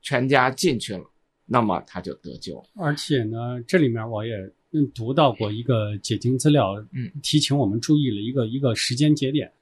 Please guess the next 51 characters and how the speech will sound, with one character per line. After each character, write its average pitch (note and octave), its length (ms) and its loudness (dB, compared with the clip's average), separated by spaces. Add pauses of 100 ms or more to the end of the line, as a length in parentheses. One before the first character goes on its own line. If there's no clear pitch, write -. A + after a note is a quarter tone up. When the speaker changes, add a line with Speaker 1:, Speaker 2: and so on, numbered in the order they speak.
(120)
Speaker 2:
刚 C#3 140 0
才 D3+ 120 2
阳 C3 160 2
光 E3 200 4
也 A2 80 2
在 G#2 120 -6
这 G#2 60 -4
儿 G#2 80 -6
说， G#2 260 -8
就 A2 140 -10
是 - 60 -14
说， B2 140 -6 (140)
嗯， C#3 180 -4
大 D3 140 4
家 C3+ 160 2
一 A#2+ 140 -2
定 C3+ 100 2
要 A2+ 140 -2
进 D3+ 300 4
方 G#2+ 220 -2
舟 G2+ 140 -2
啊， F#2+ 200 -6
一 B2+ 100 -6
定 E3 120 4
要 G#2+ 200 2
有 F#2+ 140 -8
这 D#3 120 -2
个 B2+ 100 -2
动 A#2+ 280 0
作。 G#2 260 -6 (480)
大 E3 160 4
河 D3 180 0
也 B2+ 160 2
一 A#2+ 100 -4
直 C3 140 -2
在 C3 100 2
强 A2 240 -8
调 A2+ 160 -4
说， B2 160 -8
这 C#3+ 200 -4
是 B2+ 160 -10
一 - 20 -8
个 C3+ 100 -4
因 D#3 200 2
着 D#3 100 0
信 C#3 320 2
的 B2 60 -10
一 A#2+ 80 -6
个 A#2 100 -6
动 A2 180 -8
作， G#2 160 -14